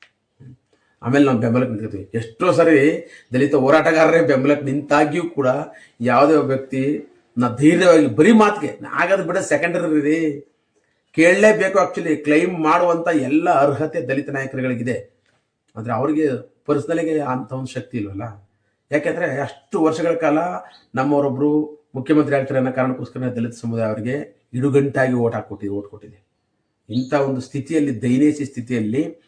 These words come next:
ಅತ್ಯಂತ ಹೆಚ್ಚಿನ ಪ್ರಮಾಣದಲ್ಲಿರ್ತಕ್ಕಂಥ ದಲಿತ ಮತದಾರರನ್ನು ಅವಮಾನಿಸ್ತಕ್ಕಂಥವ್ರು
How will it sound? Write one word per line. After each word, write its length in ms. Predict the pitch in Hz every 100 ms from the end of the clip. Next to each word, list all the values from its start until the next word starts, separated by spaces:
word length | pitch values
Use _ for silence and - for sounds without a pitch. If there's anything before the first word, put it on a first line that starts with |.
| _ _ _ _ _ _
ಅತ್ಯಂತ 600 | 127 - - 170 170 -
ಹೆಚ್ಚಿನ 600 | 185 135 127 - - 175
ಪ್ರಮಾಣದಲ್ಲಿರ್ತಕ್ಕಂಥ 800 | 165 147 143 139 139 135 131 120
ದಲಿತ 420 | 113 95 123 139
ಮತದಾರರನ್ನು 580 | 143 113 117 127 117 120
ಅವಮಾನಿಸ್ತಕ್ಕಂಥವ್ರು 1300 | 101 117 127 120 113 113 101 95 110 151 156 -